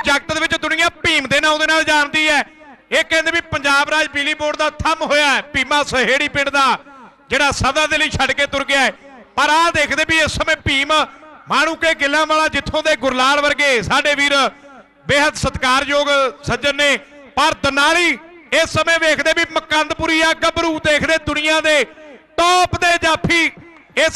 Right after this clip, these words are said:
ਸਮੇਂ, ਪਰ ਨੌਜਵਾਨ ਦੇਖਦੇ ਵੀ ਹੈ, ਨੌਜਵਾਨ ਹੱਥ ਖੜਾ ਕਰਦਾ ਵੀ ਪੁਆਇੰਟ ਜਿਹੜਾ ਮੇਰੇ ਹਿੱਸੇ ਹੈ। ਲਓ ਇਧਰਲੇ ਬੜੇ ਇੱਕ ਵਾਰੀ ਫਿਰ ਤੋਂ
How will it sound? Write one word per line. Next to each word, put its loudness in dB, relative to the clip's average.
ਸਮੇਂ, 0
ਪਰ -2
ਨੌਜਵਾਨ 0
ਦੇਖਦੇ 0
ਵੀ 0
ਹੈ, 2
ਨੌਜਵਾਨ 2
ਹੱਥ -2
ਖੜਾ 2
ਕਰਦਾ 0
ਵੀ 0
ਪੁਆਇੰਟ 0
ਜਿਹੜਾ 2
ਮੇਰੇ 0
ਹਿੱਸੇ 0
ਹੈ। 2
ਲਓ 4
ਇਧਰਲੇ 0
ਬੜੇ 2
ਇੱਕ -2
ਵਾਰੀ 2
ਫਿਰ 0
ਤੋਂ 0